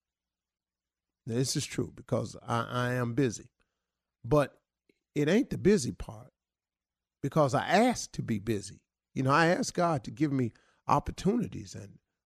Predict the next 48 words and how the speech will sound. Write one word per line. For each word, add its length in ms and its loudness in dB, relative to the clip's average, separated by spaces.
p-, 440 -6
to 80 2
make 280 2
a 40 0
way 280 6
for 180 -2
me. 380 -12
Well, 260 2
in 300 4
that, 340 4
you 120 0
got 220 2
to 60 0
do 200 2
something 440 -2
and 300 -2
you 100 0
got 200 4
to 60 -2
get 220 6
busy. 340 6
But 180 6
I 160 4
w-, 280 2
I 220 4
began 560 2
to 140 2
complain 760 -2
about 360 -2
the 60 -8
busyness 720 0
and 120 -2
how 200 2
busy 500 0
I 100 -10
was. 360 -20
And 160 6
I 60 8
noticed 520 4
that 180 4
a 80 0
couple 380 -2
of 60 0
things 440 0
slowed 520 2
up 260 -2
for 140 -4
me. 180 -18